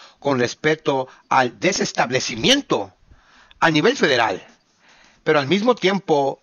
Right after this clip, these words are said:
tener un gobierno, um, afirmar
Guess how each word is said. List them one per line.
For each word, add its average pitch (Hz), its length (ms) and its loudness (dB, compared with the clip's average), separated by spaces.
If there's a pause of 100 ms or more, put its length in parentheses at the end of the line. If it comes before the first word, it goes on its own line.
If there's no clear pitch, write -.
(100)
tener 156 280 0
un 160 80 0
gobierno, 139 640 0 (300)
um, 120 440 0 (1600)
afirmar 139 720 0